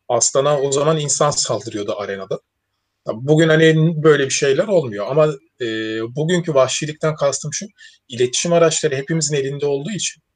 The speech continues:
biz seninle burada yüz yüze görüntülü konuşuyoruz. Burada bir yanında elimizde telefon var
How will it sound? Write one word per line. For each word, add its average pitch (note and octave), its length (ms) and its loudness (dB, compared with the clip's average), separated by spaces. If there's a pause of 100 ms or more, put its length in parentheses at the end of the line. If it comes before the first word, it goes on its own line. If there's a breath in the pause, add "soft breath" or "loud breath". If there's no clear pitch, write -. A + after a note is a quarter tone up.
(300)
biz C3 120 0
seninle D3 340 0
burada C#3+ 320 2 (180)
yüz C3+ 280 -8
yüze C3 220 0
görüntülü C3 440 -4
konuşuyoruz. - 680 -8 (520)
Burada C#3 300 0
bir C#3+ 60 -2
yanında C#3+ 500 -2
elimizde C#3 400 -2
telefon C3+ 480 -2
var G#2 200 -12